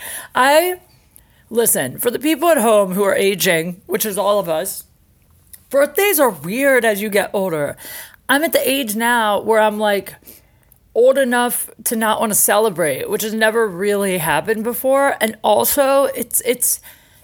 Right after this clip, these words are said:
it's weird because this, all right, I'm gonna be straight up real, okay?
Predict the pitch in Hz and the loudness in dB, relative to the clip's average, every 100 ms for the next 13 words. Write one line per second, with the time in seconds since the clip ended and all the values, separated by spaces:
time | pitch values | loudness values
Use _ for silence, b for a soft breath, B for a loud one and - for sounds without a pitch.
0 | - 302 - 220 277 311 302 254 190 240 | -6 -4 -4 -4 -2 0 2 0 -4 -4
1 | 247 240 233 220 - - _ _ _ _ | 0 0 0 -2 -4 -6 _ _ _ _
2 | _ _ _ _ - - 294 330 - - | _ _ _ _ -20 -4 -2 0 0 -2
3 | _ _ _ _ _ _ _ - - - | _ _ _ _ _ _ _ -20 -4 0
4 | 214 175 196 240 277 226 196 - 202 170 | 2 2 -2 -2 -2 -2 -4 -2 0 0
5 | 160 175 160 135 - - 190 175 180 | 0 -2 -2 -4 -8 -4 0 0 -2